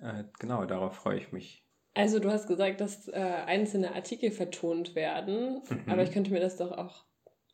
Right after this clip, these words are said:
Speaker 2: einfach durchlesen, oder? Warum sollte ich mir denn jetzt noch einen Podcast zu den Artikeln anhören,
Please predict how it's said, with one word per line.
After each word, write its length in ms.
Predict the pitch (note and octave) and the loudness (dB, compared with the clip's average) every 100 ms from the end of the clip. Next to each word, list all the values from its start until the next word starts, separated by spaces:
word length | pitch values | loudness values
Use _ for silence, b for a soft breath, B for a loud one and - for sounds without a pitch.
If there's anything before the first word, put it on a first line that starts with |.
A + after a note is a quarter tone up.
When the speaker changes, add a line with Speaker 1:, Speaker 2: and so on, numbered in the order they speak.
| - | -8
Speaker 2:
einfach 220 | F3+ E3 | -6 -8
durchlesen, 800 | - G3 A#3 - E3+ D#3 E3 D#3+ | 2 4 4 2 2 2 0 -2
oder? 480 | - F3 A#3+ D4 C4 | -2 0 0 0 -2
Warum 300 | G#3+ F3 F3+ | 0 2 2
sollte 220 | F3 F3 | 2 2
ich 100 | F#3 | 0
mir 80 | F#3 | -2
denn 120 | E3+ | 0
jetzt 200 | E3 E3 | 0 -2
noch 120 | F#3 E3 | -6 -6
einen 120 | D#3+ | -4
Podcast 560 | G#3+ G#3+ - E3 D#3+ - _ | -4 -4 -4 -4 -4 -12 _
zu 140 | - E3+ | -2 -2
den 180 | D#3+ | -2
Artikeln 640 | - E3 - F3+ D#3+ D3+ D3 | -4 -6 -8 -6 -4 -4 -2
anhören, 840 | D#3+ E3+ E3 D#3+ D#3 E3 A3+ - | -4 -2 -4 -4 -4 -4 -6 -10